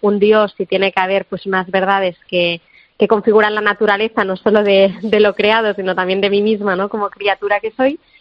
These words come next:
pues lo último que yo quería era algo, o sea, tener algo que ver con la Iglesia Católica. Para mí la Iglesia Católica era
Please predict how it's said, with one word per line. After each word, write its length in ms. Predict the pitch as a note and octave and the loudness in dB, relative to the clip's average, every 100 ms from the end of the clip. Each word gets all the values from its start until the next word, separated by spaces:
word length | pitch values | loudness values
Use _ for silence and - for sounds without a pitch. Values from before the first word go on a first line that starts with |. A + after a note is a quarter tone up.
| _ _ - | _ _ 0
pues 400 | C4 A3 G#3+ - | 2 2 -2 2
lo 140 | G3+ | 2
último 300 | G3 F#3+ G3+ | 4 2 0
que 80 | A3+ | 0
yo 100 | G#3 | 0
quería 360 | G#3+ G3+ G3 G3 | 2 2 2 2
era 280 | G3 G#3+ C4+ | 2 2 2
algo, 580 | - G3+ G3+ G#3+ A#3+ | -2 -4 -2 0 0
o 80 | D4 | 0
sea, 120 | - G#3 | -2 -2
tener 200 | G#3+ G#3+ | 0 0
algo 220 | A3 A#3+ | 0 -2
que 80 | A3+ | -2
ver 180 | A3 A3+ | -2 -2
con 120 | C4+ | 0
la 120 | A3 | 0
Iglesia 280 | G3+ G3+ A#3+ | 0 -4 -4
Católica. 480 | A#3 G3+ B3 C#4 F#3 | -4 -2 -2 -2 -2
Para 220 | F3 F3 | -2 -6
mí 100 | F3+ | -6
la 120 | F#3 G#3 | -6 -4
Iglesia 260 | G#3+ A3+ | -4 -6
Católica 460 | G#3+ G#3+ G#3+ A#3 A3 | -10 -6 -6 -2 -2
era 200 | G#3 | 0